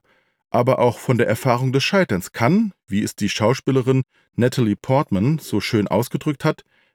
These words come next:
etwas Positives ausgehen. Scheitern nimmt dir die Angst vor dem Scheitern.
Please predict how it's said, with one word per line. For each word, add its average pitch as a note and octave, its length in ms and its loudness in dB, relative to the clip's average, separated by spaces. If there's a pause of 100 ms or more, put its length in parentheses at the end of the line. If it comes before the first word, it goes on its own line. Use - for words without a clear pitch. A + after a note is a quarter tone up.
etwas C#3+ 320 -2
Positives - 640 -2
ausgehen. D#2+ 580 -6 (880)
Scheitern E3+ 580 2
nimmt E3 280 2
dir E3+ 60 -2
die D3 140 -4
Angst - 260 -4
vor G#2 140 -2
dem F2 120 -4
Scheitern. D#2+ 540 -4